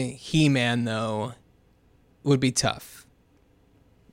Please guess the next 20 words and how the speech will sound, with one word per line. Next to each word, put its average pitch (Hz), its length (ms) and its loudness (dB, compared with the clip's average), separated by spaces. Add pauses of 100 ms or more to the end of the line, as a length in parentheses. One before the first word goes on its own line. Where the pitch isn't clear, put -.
(140)
I, 143 80 0
I, 147 40 4
and, 170 680 2
I 156 80 4
mean, 156 200 6
they, 147 160 6
they 139 220 2
picked 170 300 0
this 170 180 2
one 147 160 4
person. 143 340 4
I 127 60 4
have 120 100 4
no 127 160 6
idea 127 300 4
anything 123 360 0
about 127 280 2
him, 123 160 2
but, 123 180 2
like, 123 340 -2